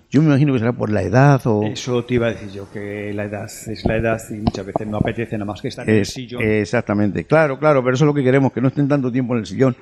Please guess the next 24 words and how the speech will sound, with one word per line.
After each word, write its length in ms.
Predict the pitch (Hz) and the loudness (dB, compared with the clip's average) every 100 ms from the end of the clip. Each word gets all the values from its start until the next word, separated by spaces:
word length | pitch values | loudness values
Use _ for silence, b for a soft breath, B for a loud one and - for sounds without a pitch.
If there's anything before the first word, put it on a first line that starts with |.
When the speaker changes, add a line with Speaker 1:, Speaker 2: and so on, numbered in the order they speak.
| - | -2
Speaker 2:
¿Cuántos 280 | 135 131 123 | -2 -2 -4
sacerdotes 460 | 117 110 104 107 | -6 -6 -8 -8
hay 100 | 107 | -6
en 60 | 104 | -6
la 100 | 98 | -8
casa? 220 | 113 - | -12 0
Speaker 1:
Estamos 360 | 104 165 165 123 | 2 2 2 2
doce. 340 | 123 113 73 76 | 2 2 -2 -4
Speaker 2:
Ujú. 420 | - _ - 107 | -10 _ -20 -20
Speaker 1:
Doce, 480 | 101 101 113 110 143 | -18 -8 -4 0 0
uno 200 | 117 117 | 2 0
tiene 220 | 101 107 | 0 -2
a 40 | 104 | -2
su 100 | 107 | 0
hermana 480 | 107 127 127 139 - - | 2 2 2 0 -4 -4
y, 200 | 107 110 | 0 4
bueno, 260 | 113 101 | 4 2
bien 340 | 92 101 98 - _ _ - | 0 -2 -4 -8 _ _ -8
Speaker 2:
¿Y 40 | |
Speaker 1:
atendido. 460 | 87 104 120 113 113 | -4 -2 0 0 -2
Speaker 2:
hay, 140 | 113 | -2
hay 120 | 107 120 | -2 -2
plazas 380 | 131 107 98 - - | -2 -4 -6 -8 -16
Speaker 1:
Sí, 40 | - | -20